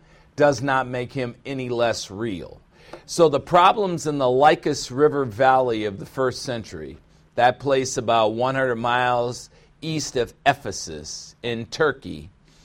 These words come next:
where Laodicea and Hierapolis and Colossae were located, were, were full of isms that infected every area of the world.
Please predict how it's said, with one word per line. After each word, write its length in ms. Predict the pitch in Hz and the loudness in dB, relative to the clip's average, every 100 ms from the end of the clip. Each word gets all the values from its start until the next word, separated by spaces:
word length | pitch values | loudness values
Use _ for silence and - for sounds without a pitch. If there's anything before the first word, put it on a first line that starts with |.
| _ _ - | _ _ -4
where 340 | 120 131 127 | 2 4 4
Laodicea 1000 | 123 139 151 147 131 131 143 143 143 135 | 2 2 4 2 0 -6 -2 2 2 2
and 180 | - 113 | 0 -4
Hierapolis 760 | 110 113 139 135 131 127 127 - - | 0 4 4 4 0 0 -2 -6 -10
and 140 | 110 | -12
Colossae 680 | - 127 131 139 139 127 117 | -2 2 4 2 0 -2 -2
were 180 | 110 | -2
located, 720 | 110 123 123 127 92 78 71 67 - _ - _ _ _ _ _ - | 0 2 0 -4 -8 -8 -12 -18 -20 _ -20 _ _ _ _ _ -4
were, 320 | 127 135 131 - | 2 2 2 -4
were 640 | 123 139 139 131 127 - _ - _ _ _ _ _ - _ | 0 2 4 4 2 -2 _ -20 _ _ _ _ _ -20 _
full 460 | _ - 190 202 170 | _ -2 4 6 6
of 160 | 143 123 - | 2 -4 2
isms 1000 | 190 196 123 127 80 64 - - - - _ _ _ _ - | 6 6 4 -2 -6 -14 -20 -20 -20 -20 _ _ _ _ 0
that 240 | 139 143 | 4 4
infected 920 | 143 135 - 185 165 - 160 147 139 - _ _ _ _ | 2 -4 0 2 2 2 -2 -2 -2 -8 _ _ _ _
every 400 | 147 160 156 151 | 2 2 0 -4
area 540 | - 151 151 147 131 131 | 0 2 2 2 0 0
of 220 | 123 123 | -2 -2
the 80 | 107 | -2
world. 680 | 123 156 147 110 73 62 - | 0 2 4 2 -4 -12 -16